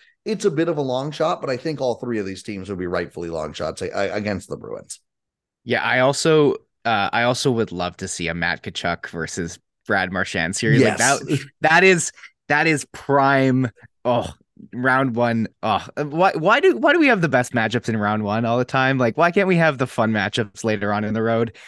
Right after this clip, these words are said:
Speaker 2: Um, but that would be, that would be a very, very fun, uh, <laughs> uh, series to see those two guys trying to piss the other teams off and each other off, uh, all series. But uh, yeah, I,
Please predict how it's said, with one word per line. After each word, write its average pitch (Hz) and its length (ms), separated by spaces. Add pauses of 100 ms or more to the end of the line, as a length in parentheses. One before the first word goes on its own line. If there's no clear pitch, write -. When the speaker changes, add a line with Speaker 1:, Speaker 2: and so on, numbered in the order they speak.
(360)
Speaker 2:
Um, 101 380
but 110 140
that 139 200
would 120 260
be, 123 340 (500)
that 120 180
would 127 120
be 113 120
a 101 80
very, 104 500
very 95 240
fun, 98 360
uh, 87 580
<laughs> - 80
uh, 104 200
series 101 460
to 101 100
see 95 160
those 90 220
two 107 140
guys 92 400
trying 104 220
to 101 40
piss - 280
the 98 100
other 87 160
teams 92 300
off 90 220
and 90 80
each 92 180
other 90 240
off, 82 260 (480)
uh, 90 300
all 90 160
series. 80 440
But 78 380 (420)
uh, 78 240
yeah, 78 220
I, 110 160